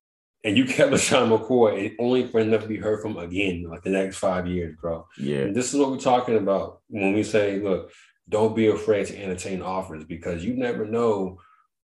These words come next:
Speaker 1: what your running back's gonna be in the next year or two. You know what I mean?
Speaker 2: Mm-hmm. And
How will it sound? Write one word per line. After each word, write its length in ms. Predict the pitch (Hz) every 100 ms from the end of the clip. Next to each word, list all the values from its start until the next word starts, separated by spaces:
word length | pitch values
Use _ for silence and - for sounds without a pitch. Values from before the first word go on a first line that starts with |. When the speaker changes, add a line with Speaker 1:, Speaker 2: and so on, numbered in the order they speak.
| _ _
Speaker 1:
what 520 | 85 90 98 123 -
your 120 | 117
running 220 | 117 120
back's 200 | 110 104
gonna 180 | 107 92
be 520 | 82 110 104 90 87 -
in 80 | 101
the 100 | 95
next 380 | 98 92 - -
year 280 | 92 127 101
or 80 | 85
two. 380 | - - - - _ _ _ - _ _
You 140 | 92 98
know 80 |
what 100 | 98
I 40 | 95
mean? 420 | 101 104 101 101 _ _
Speaker 2:
Mm-hmm. 340 | 71 71 71 80
And 260 | 87 101